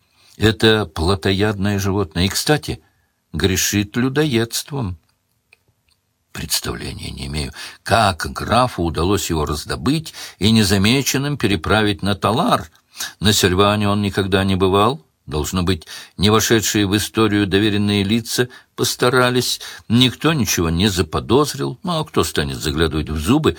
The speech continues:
самому обычному коню? Это на картине он горячится, закусил у дела, открыл пасть. Граф очень быстро от него избавился.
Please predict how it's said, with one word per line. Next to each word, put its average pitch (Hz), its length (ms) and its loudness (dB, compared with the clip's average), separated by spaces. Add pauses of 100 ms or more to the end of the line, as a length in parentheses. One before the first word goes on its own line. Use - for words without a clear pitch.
(120)
самому 87 460 0
обычному 76 540 -4
коню? - 280 -12 (680)
Это 110 400 4
на 110 160 4
картине 139 560 2
он 78 120 0
горячится, 120 840 0 (240)
закусил 98 580 0
у 92 60 2
дела, 80 420 2
открыл 104 440 0
пасть. - 640 -4 (1600)
Граф 135 440 0
очень 127 240 -2
быстро 131 340 0
от 98 100 -6
него 110 220 0
избавился. 80 640 -4